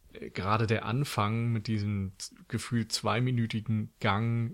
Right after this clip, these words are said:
nur durch den Graben auf die Kamera zu, wie sie die ganze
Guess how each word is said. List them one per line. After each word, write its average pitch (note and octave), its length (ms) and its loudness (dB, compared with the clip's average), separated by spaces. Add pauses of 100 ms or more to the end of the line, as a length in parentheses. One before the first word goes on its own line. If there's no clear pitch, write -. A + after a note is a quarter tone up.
nur A#2+ 280 4
durch A#2 180 2
den A2 160 -2
Graben G#2 480 2
auf F#2 240 -2
die A2 120 -6
Kamera A2 500 2
zu, G2+ 440 -4
wie G2 60 -2
sie G2+ 140 -6
die F#2+ 80 -2
ganze G#2 220 -2